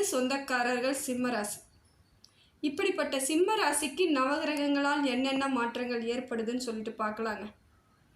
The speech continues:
தைரியத்திற்கு சொந்தக்காரர்கள் தான் சிம்ம ராசிக்காரர்கள். தன்னிச்சையாக எந்த முடிவையும் எடுக்கக்கூடியவர்கள். எப்படிப்பட்ட முடிவாக இருந்தாலும் சுயநலம் இல்லாமல் தன் மனதிற்கு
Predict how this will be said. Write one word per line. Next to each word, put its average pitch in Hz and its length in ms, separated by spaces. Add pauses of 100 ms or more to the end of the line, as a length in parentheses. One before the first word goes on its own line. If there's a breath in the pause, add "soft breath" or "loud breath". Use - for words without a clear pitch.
(420)
தைரியத்திற்கு 381 840
சொந்தக்காரர்கள் 285 1040
தான் 285 260
சிம்ம 269 320
ராசிக்காரர்கள். 233 800 (100)
தன்னிச்சையாக 330 920 (180)
எந்த 269 320
முடிவையும் 269 640
எடுக்கக்கூடியவர்கள். 226 1000 (120)
எப்படிப்பட்ட 285 760
முடிவாக 254 460 (120)
இருந்தாலும் 247 680
சுயநலம் 277 680
இல்லாமல் 254 640 (760 loud breath)
தன் 277 300
மனதிற்கு 294 600